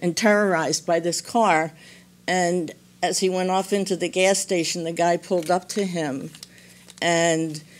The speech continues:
you know, took his picture. And he said, "Smile, kid," took his picture. Okay, this kid is a National Honor Society student and one of my favorite kids in the world other than my own.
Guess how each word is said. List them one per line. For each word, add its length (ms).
you 80
know, 100
took 240
his 160
picture. 640
And 100
he 60
said, 240
"Smile, 520
kid," 400
took 160
his 120
picture. 600
Okay, 180
this 240
kid 300
is 220
a 280
National 540
Honor 320
Society 920
student 560
and 180
one 180
of 180
my 300
favorite 420
kids 280
in 60
the 60
world 320
other 200
than 200
my 180
own. 240